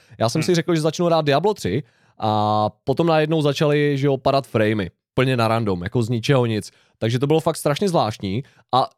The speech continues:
Speaker 1: o to víc mě to štvalo, protože to byl začátek toho Diabla, kdy se rozjížděl ten příběh a on se to zrovna začal lagovat během cinematiku, jo, velkého, ke konci prvního aktu. Takže to bylo frustrující, protože to bylo rozbité pro záznamy a všechno. No, ale co jsem nevěděl,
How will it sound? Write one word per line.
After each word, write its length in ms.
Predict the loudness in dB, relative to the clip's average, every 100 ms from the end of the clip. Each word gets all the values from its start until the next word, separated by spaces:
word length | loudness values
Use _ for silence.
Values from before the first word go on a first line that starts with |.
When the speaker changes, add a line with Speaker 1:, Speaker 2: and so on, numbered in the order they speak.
| _ _
Speaker 1:
o 40 | -2
to 120 | 0
víc 140 | 0
mě 100 | 0
to 100 | -2
štvalo, 400 | -2 0 2 0
protože 340 | 0 -2 0 0
to 100 | 0
byl 120 | 0
začátek 400 | 0 0 0 0
toho 140 | 0 2
Diabla, 340 | 0 0 -2
kdy 140 | -2
se 100 | -2
rozjížděl 380 | 0 0 0 0
ten 120 | -2
příběh 420 | -2 -4 -2 -2 -4
a 40 |
on 100 | -6
se 60 | -4
to 80 | -2
zrovna 200 | -2 -2
začal 300 | -2 0 0
lagovat 320 | 0 0 0
během 280 | 0 0 -2
cinematiku, 580 | -2 -2 0 -2 0 0
jo, 160 | 2
velkého, 400 | 0 0 0 0
ke 120 | -2 -4
konci 240 | -2 -2
prvního 400 | -2 0 -2 -2
aktu. 280 | -2 -2 -2 -6 -20 -2
Takže 200 | 0 2
to 60 | 0
bylo 120 | 2
frustrující, 540 | 0 0 0 0 0
protože 120 | -2
to 100 | -2
bylo 180 | 0 0
rozbité 380 | 0 0 0 0
pro 140 | 0
záznamy 420 | 0 0 0 -2 -2
a 60 |
všechno. 420 | -4 -4 -2 -2 -4 _ _ -2
No, 240 | 0 2
ale 200 | 2 2
co 120 | 0
jsem 120 | -2 0
nevěděl, 680 | 0 2 2 2 0 -4